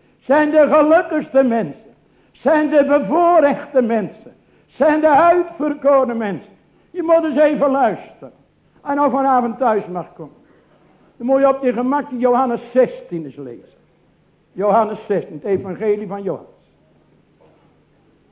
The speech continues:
En wat staat daar? Ach, gave God het hier te lezen. "Die geest, die zalving des geestes gekomen zijn,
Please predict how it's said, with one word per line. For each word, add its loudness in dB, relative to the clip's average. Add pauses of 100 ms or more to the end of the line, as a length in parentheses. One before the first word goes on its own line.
(600)
En 4
wat 2 (240)
staat 2
daar? -2
Ach, 2
gave -2
God -6
het -10
hier -10
te -16
lezen. -20 (1600)
"Die 0
geest, -4
die 2
zalving 0
des 0 (200)
geestes -2
gekomen -4
zijn, -14